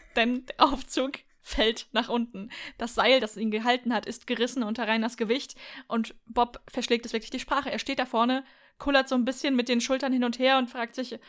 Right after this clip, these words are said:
wa-, was?" Ja, sein Kumpel, Partner, wir wissen es nicht, ähm, ist vor ihm in die Tiefe gestürzt und man hört nur anhand des Geräusches, <laughs> dass er irgendwo unten aufgekommen sein muss. Ähm,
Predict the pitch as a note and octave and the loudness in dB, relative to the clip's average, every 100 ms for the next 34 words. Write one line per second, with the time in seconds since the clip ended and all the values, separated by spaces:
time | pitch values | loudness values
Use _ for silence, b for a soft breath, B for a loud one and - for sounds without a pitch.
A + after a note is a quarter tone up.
0 | B G#3+ G3+ A3+ G3+ G#3+ G3+ - G#3+ A3 | B -10 -6 -4 -2 -2 -4 -6 -6 2
1 | D4 D4+ B3+ - F#4 G#4+ - B B B | 4 4 2 6 6 4 -6 B B B
2 | - A3 F#3 - _ _ - A3 A3 G#3+ | -6 -4 -4 -10 _ _ -4 0 0 -2
3 | - - D4+ D#4+ D4+ D4+ - B B B | -6 -2 0 2 2 0 -4 B B B
4 | B - B3+ C#4+ C#4+ A#3+ B3 C#4+ B3+ C4+ | B 2 2 4 0 0 -6 -6 -4 -2
5 | B3+ - - A3 A3 A3+ _ _ _ _ | -4 -4 -4 -2 -2 -4 _ _ _ _
6 | _ - B3+ - A#3 A3+ A3+ A3+ C#4+ B3 | _ -10 -10 -4 0 2 0 -2 -6 -8
7 | A3 - A3 G#3+ - G#3+ G#3+ - A3 A3 | -8 -4 -4 -4 -6 -6 -6 -6 -4 -4
8 | G#3+ A#3+ C4 C4 B3+ A#3 A3+ A#3+ A#3+ A#3 | -2 0 0 0 0 0 -2 -2 -2 -8
9 | - _ _ _ - - F4+ C#4+ G#3+ A#3 | -12 _ _ _ -20 2 10 10 12 10
10 | A#3 B3+ B3 F4 B B B A#3+ A3 A#3+ | 12 12 10 6 B B B -2 2 2
11 | C#4+ C#4+ D#4 E4+ F4 C4+ C4+ - B3+ C4+ | 2 0 0 0 4 6 6 4 2 0
12 | A#3 B3+ - - C4 - - A3 A3 G#3 | 0 -2 0 2 2 0 -4 -2 0 0
13 | G#3+ B3 - G#3+ G3+ | 0 -2 -4 -6 -6